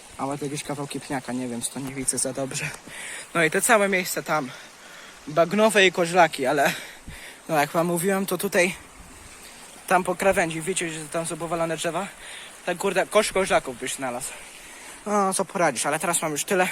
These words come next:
Ciekawe miejsc wam do pokazania, że będzie super. Już tutaj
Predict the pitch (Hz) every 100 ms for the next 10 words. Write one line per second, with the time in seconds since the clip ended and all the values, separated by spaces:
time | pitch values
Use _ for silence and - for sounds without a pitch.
0 | - - - 180 160 175 175 - 180 175
1 | 170 156 151 165 165 165 - - - -
2 | - 151 147 143 - 123 127 127 - -
3 | - - - _ _ - - 160 151